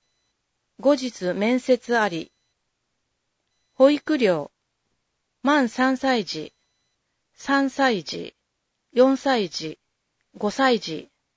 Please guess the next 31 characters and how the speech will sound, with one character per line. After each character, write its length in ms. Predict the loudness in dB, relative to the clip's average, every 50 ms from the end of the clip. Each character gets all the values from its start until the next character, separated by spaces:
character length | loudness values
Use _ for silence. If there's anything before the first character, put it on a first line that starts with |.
| _ _ _ _ _ _ -8
月 340 | -4 -4 -4 -2 -2 -2 0
額 500 | 0 0 0 0 2 2 2 2 2 0
二 160 | 0 0 2
万 240 | 4 4 4 2 2
六 160 | 0 -2 -2
千 260 | 0 0 0 0 0
七 180 | -2 -2 -2 -2
百 320 | 0 -2 -2 -2 0 -2
円。 240 | 0 -2 -2 -6 -12 _ _ _ _ _ _ _ _ _ _ _ _ _ _ _ _ _ _ _ _ _ 0
令 220 | 4 6 6 6
和 140 | 6 4 2
七 300 | 0 0 0 0 0 0
年 240 | 0 0 0 -2 -2
度 140 | -4 -6 -6
実 360 | -8 -10 -12 -4 -2 -2 -2
績。 360 | -2 -4 -16 -16 -16 -18 -20 _ _ _ _ _ _ _ _ _ _ _ _ _ _ _ _ _ _ _ _ _ _ _
こ 160 | 2 4 6
の 220 | 6 6 4 2 0
保 220 | 2 6 6 6
育 260 | 6 6 4 2 4
料 280 | 6 6 6 6 6 4
二 120 | 2 2 4
万 280 | 4 4 4 4 4
六 160 | 2 0 -2 0
千 320 | 2 4 4 4 4 2
七 180 | 0 0 0 2
百 300 | 2 0 0 2 4 4
円 160 | 4 4 4
の 100 | 0 0
う 80 | -2
ち、 340 | -2 -4 -6 -6 -6 -6 -8